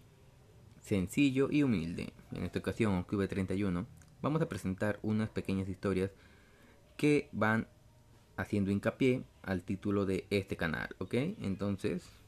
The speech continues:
vamos a dejarte unas pequeñas historias para que tengas algo en que entretenerte y espero sea un buen momento en el que me estés escuchando. Y empecemos con la siguiente.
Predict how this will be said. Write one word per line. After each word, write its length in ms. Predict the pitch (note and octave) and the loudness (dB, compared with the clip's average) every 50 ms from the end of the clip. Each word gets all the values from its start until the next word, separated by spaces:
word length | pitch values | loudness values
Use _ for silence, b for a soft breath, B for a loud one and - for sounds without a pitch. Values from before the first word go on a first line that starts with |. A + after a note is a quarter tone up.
| - - | -12 -10
vamos 220 | - - D3 - | -8 -8 -4 -4
a 60 | - | -4
dejarte 260 | A#2 - A2+ A2+ A#2 | -2 -2 -2 -2 -2
unas 140 | A#2 A2 G2 | -2 -2 -2
pequeñas 340 | - G2 - G2 G2+ G2 G2 | -4 -4 -2 -2 -2 -2 -4
historias 340 | F#2+ - - F#2+ F#2 F#2+ F#2+ | -4 -2 -2 0 0 0 -2
para 200 | - F#2+ F2 E2 | -2 -4 -4 -4
que 80 | - | -4
tengas 320 | E2+ - F#2+ F#2+ F#2+ - F#2+ | -4 -2 -2 -2 -2 -2 -2
algo 180 | F#2 F#2 F#2+ | -2 0 0
en 80 | F#2 F2 | -2 -2
que 120 | - F#2+ | -2 -2
entretenerte 580 | F#2 F2 F2+ F2+ - F#2 F#2+ F#2 F#2 - - A#2+ | -2 -2 -2 -2 -2 0 0 0 0 0 0 0
y 100 | A2+ F#2+ | 0 0
espero 300 | F#2 - G2 F#2+ F#2+ F#2 | -2 0 0 0 0 0
sea 120 | - G#2+ | 0 0
un 140 | G#2 G2+ G2+ | 0 2 2
buen 180 | G2+ B2 C3 A#2+ | 2 4 4 4
momento 360 | G#2 G2 F#2+ F#2 F#2 F2+ G2 | 2 2 2 2 0 0 -2
en 80 | F#2 F2 | -4 -4
el 80 | E2+ | -4
que 100 | - F2 | -4 -4
me 60 | F2 | -6
estés 240 | F2 - - F#2 - | -6 -6 -10 -14 -14
escuchando. 500 | - - - - - A#1+ - - G1+ - - B B B B B B B B B B B B - | -12 -14 -12 -10 -10 -10 -8 -10 -12 -14 -18 B B B B B B B B B B B B -2
Y 40 | D3+ | -2
empecemos 380 | D3+ C#3 C#3 C#3 C3 B2 B2+ | 0 2 2 2 0 0 0
con 100 | - B2 | 0 0
la 80 | G2 F2 | 0 0
siguiente. 300 | - F#2 F2+ - - | -2 -6 -8 -8 -10